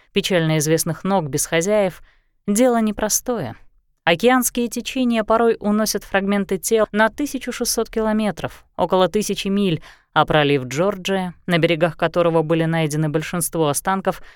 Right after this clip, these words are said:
известен своей непредсказуемостью. Человеческие стопы часто разлагаются с образованием жировоска, мылоподобного вещества, которое формируется из человеческого жира и серьезно затрудняет определение времени смерти.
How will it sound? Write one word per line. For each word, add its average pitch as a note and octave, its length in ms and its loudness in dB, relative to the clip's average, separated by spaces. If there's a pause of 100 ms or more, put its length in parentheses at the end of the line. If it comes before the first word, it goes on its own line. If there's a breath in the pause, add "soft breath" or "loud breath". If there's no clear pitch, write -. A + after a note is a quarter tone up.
(220 soft breath)
известен G3+ 680 2
своей G#3 360 0
непредсказуемостью. F3+ 1120 -2 (680)
Человеческие F3+ 800 2
стопы A#3+ 560 -2 (180)
часто C#4+ 380 0
разлагаются G#3+ 640 2
с - 100 -2
образованием A3 840 2
жировоска, A3 800 -2 (160)
мылоподобного G3+ 800 2
вещества, A3+ 600 0 (320 loud breath)
которое C4+ 360 4
формируется B3 720 0
из G#3 120 0
человеческого G3+ 760 0
жира A3 400 2 (360 soft breath)
и E3 100 4
серьезно G#3+ 520 2
затрудняет A3 640 -2
определение E3 680 -2
времени F3 360 -2
смерти. - 600 -6